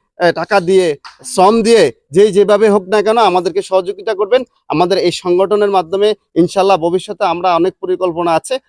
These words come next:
আমরা কাজ করে যাব। এখন আমরা শুধু কাজ করব বন্যা, আহ, যে পরিস্থিতি, এই পরিস্থিতি নিয়ে। তো দুর্যোগ মোকাবেলা নিয়ে কাজ করতেছি। আর অবশ্যই আমরা হচ্ছে সবাই স্টুডেন্ট,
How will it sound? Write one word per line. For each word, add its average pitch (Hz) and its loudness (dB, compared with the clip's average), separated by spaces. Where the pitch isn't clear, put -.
আমরা 160 0
কাজ 180 -4
করে 175 -2
যাব। 180 -2
এখন 180 -2
আমরা 160 -2
শুধু 160 -12
কাজ - -6
করব 175 -8
বন্যা, 175 2
আহ, 151 2
যে 151 0
পরিস্থিতি, 185 0
এই 185 0
পরিস্থিতি 156 -4
নিয়ে। 160 2
তো 180 0
দুর্যোগ 180 2
মোকাবেলা 190 2
নিয়ে 185 4
কাজ 190 -2
করতেছি। 214 0
আর 175 2
অবশ্যই 220 2
আমরা 180 2
হচ্ছে 202 -6
সবাই 190 -4
স্টুডেন্ট, 233 0